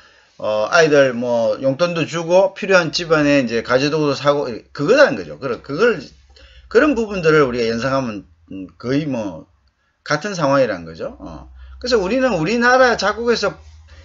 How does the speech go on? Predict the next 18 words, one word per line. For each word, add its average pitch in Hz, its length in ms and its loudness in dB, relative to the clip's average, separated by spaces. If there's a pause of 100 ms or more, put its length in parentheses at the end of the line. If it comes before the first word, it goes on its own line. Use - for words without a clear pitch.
(140)
생산하는 185 760 -2
그러한, 190 560 2 (380)
어, 92 880 -6 (920)
생산품 196 580 -2
중의 123 680 -4
육십 - 380 -4
내지 185 160 -2
칠십 262 340 -4
퍼센트를 170 460 -4
교육하지 190 560 0
않으면 131 500 0
우리는 143 280 0
다른 139 340 2
것을, 135 340 -6 (380)
또 247 140 8
다른 233 260 2
생산을 233 480 0
위해서 143 500 0